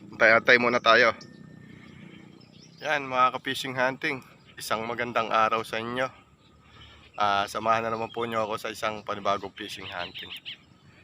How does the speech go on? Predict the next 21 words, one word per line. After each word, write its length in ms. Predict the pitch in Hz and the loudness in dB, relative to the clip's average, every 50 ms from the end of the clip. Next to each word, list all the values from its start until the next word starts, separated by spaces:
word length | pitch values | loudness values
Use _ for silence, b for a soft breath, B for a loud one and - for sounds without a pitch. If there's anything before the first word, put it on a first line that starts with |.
| B _ _ - | B _ _ -16
Kamusta 320 | 104 104 107 - - 120 110 | -14 -14 -14 -8 -4 -2 0
nga 240 | 113 113 113 110 | 2 2 0 0
po 160 | - - 117 110 | -2 -6 -10 -10
pala 240 | - 113 110 104 | -6 -4 -2 -2
kayong 320 | 98 110 110 107 107 104 101 | -2 -2 -4 -6 -6 -4 -4
lahat? 240 | 101 104 107 104 - _ _ - _ _ _ _ _ _ _ B B B B B B B B B B | -2 -2 -2 -4 -6 _ _ -20 _ _ _ _ _ _ _ B B B B B B B B B B
At 160 | - 98 101 - - | -8 -8 -8 -6 -8
maraming 320 | 110 107 107 110 113 117 107 | -6 -4 -4 -4 -4 -6 -8
salamat 400 | - 113 107 107 107 107 107 104 - | -6 -4 -2 -2 -2 -2 -4 -6 -4
sa 460 | - 110 101 98 95 95 92 92 92 - | -2 0 2 2 2 2 2 0 0 -2
patuloy 400 | - 104 - - 104 101 98 101 | -4 -8 -8 -8 -8 -8 -8 -8
nyong 400 | 101 98 95 92 95 92 92 90 | -8 -8 -8 -10 -10 -10 -12 -14
suporta. 720 | - 104 95 - - 90 90 90 87 - _ - 95 92 - - _ - - - - - - _ B B B B B B B B | -14 -16 -14 -12 -8 -8 -6 -8 -8 -10 _ -8 -8 -8 -8 -12 _ -20 -20 -20 -20 -20 -20 _ B B B B B B B B
Bali, 320 | B 117 110 113 113 117 | B -2 -2 0 -2 -6
dito 240 | 117 117 - 123 117 | -8 -8 -8 -8 -8
na 80 | 120 - | -4 0
tayo 160 | 117 117 117 | 0 0 0
nag-intro 480 | 120 117 110 113 117 117 113 - 127 | -2 -4 -8 -10 -12 -12 -10 -10 -12
sa 160 | 127 - 117 113 | -12 -12 -10 -8
taas 320 | 110 110 110 107 - 110 | -6 -6 -6 -8 -10 -10
ng 400 | 113 110 107 104 104 104 101 101 | -8 -8 -6 -6 -8 -8 -10 -12